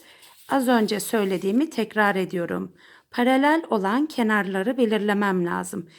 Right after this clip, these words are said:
İki kenar paralel olacak. Şimdi sorum şu. Şuna mı paralel çizelim, buna mı? Buna paralel çizeyim. Bu sefer kolay yolu seçeyim.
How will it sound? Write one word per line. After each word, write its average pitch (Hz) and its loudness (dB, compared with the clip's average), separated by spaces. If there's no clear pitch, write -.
İki 339 -2
kenar 190 2
paralel 175 -6
olacak. 185 -8
Şimdi 226 0
sorum 269 2
şu. - -4
Şuna 302 4
mı 330 8
paralel 320 4
çizelim, 311 0
buna 214 4
mı? 160 -6
Buna 370 6
paralel 214 2
çizeyim. 226 0
Bu 247 -4
sefer 233 -2
kolay 220 0
yolu 180 -6
seçeyim. 190 -8